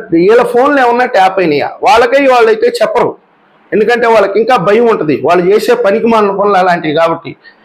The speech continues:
కాబట్టి మీ డేటాలో ఏమన్నా, వీళ్ళ ఫోన్ నెంబర్లు ఏమన్నా దొరికితే, వాళ్ళ కుటుంబ సభ్యుల ఫోన్ నెంబర్లు ఏమన్నా దొరికితే, దయచేసి దాన్ని బహిర్గతం చేసి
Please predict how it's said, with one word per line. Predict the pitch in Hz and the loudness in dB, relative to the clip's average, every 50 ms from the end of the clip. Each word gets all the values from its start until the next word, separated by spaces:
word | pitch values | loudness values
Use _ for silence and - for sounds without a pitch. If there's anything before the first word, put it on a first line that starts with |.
| _ _ - 233 | _ _ -2 0
కాబట్టి | 240 269 269 269 269 269 214 208 214 208 202 - - _ - 151 | 0 2 2 2 2 2 0 0 0 0 -2 -6 -10 _ -2 0
మీ | 175 190 | 2 2
డేటాలో | 180 143 185 202 233 269 - 277 262 254 247 | 2 2 0 0 0 0 0 2 2 2 2
ఏమన్నా, | 226 220 214 208 214 220 | 2 2 2 0 0 0
వీళ్ళ | 220 208 185 185 165 | 2 2 0 0 -2
ఫోన్ | - - 185 196 226 226 | -2 -2 -2 0 0 0
నెంబర్లు | 220 208 202 196 196 190 185 | 0 0 0 0 0 0 0
ఏమన్నా | 170 165 170 185 180 | 0 0 0 -2 -2
దొరికితే, | 139 160 160 165 147 151 - 185 214 | 0 0 -2 -2 -2 -2 -2 0 2
వాళ్ళ | 220 196 170 170 | 2 2 0 -2
కుటుంబ | - - - 156 190 196 196 | -2 -4 -4 -2 0 0 0
సభ్యుల | 190 - 190 160 175 175 170 - | 0 -2 -2 -2 -2 -4 -4 -2
ఫోన్ | 160 160 170 170 | -2 -2 -2 0
నెంబర్లు | 165 165 160 147 143 143 | -2 -2 0 0 0 0
ఏమన్నా | 139 131 156 160 | 0 -2 -2 -2
దొరికితే, | 131 147 151 156 147 - - 147 127 - - - - - - _ - 127 | -2 -2 -2 -2 -4 -4 -4 -4 -4 -6 -8 -14 -20 -20 -20 _ -4 -2
దయచేసి | 147 170 190 240 226 - - 277 247 196 165 - - 170 165 165 - - - - - _ - | 0 0 0 0 -2 -2 0 2 2 2 0 -2 -2 -2 -2 -2 -2 -6 -12 -20 -12 _ -2
దాన్ని | 156 156 160 160 156 | 0 0 0 0 0
బహిర్గతం | 147 151 156 190 233 226 214 247 247 247 233 214 180 170 | 0 0 0 0 0 0 0 0 0 2 2 0 0 0
చేసి | 165 170 165 160 - - 151 147 - | 0 0 -2 -4 -4 -4 -2 -2 -4